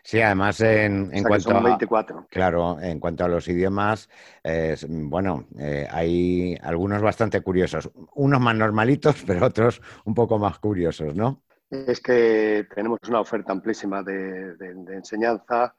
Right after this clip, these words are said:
Speaker 2: en todo, tanto formación profesional,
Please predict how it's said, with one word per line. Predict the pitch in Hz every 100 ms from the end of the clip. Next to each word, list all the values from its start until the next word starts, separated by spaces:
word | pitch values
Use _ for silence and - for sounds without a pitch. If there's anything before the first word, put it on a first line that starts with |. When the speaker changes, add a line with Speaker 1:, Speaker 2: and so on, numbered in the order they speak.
| _ _ _
Speaker 2:
en | 101 98 95
todo, | 117 110 113 113
tanto | 101 95 95
formación | 104 104 95 - 95
profesional, | 101 95 - 98 107 110 110